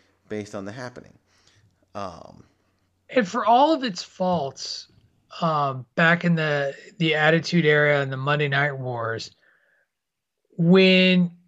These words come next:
Speaker 2: every episode was truly an unpredictable episode, that really made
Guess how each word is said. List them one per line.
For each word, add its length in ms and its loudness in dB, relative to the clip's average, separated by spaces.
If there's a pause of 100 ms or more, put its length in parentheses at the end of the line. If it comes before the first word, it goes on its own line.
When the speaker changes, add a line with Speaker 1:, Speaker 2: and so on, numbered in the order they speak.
(140)
Speaker 2:
every 520 2
episode 540 -4
was 200 -6
truly 440 -4
an 60 -4
unpredictable 840 -4
episode, 840 0
that 400 4
really 320 2
made 600 -2